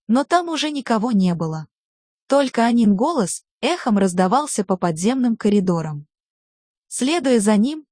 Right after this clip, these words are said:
так она попала в замок. Несколько раз девочка видела сестру с Лешим, крадущихся по темным коридорам, но не решалась окликнуть,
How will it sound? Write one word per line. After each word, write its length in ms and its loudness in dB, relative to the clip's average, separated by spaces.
так 240 0
она 180 0
попала 420 0
в 60 -2
замок. 520 -4
Несколько 580 0
раз 220 2
девочка 500 2
видела 380 4
сестру 440 -2
с 140 -6
Лешим, 480 -2
крадущихся 760 0
по 160 2
темным 360 4
коридорам, 640 0
но 160 2
не 120 -2
решалась 500 -2
окликнуть, 640 -4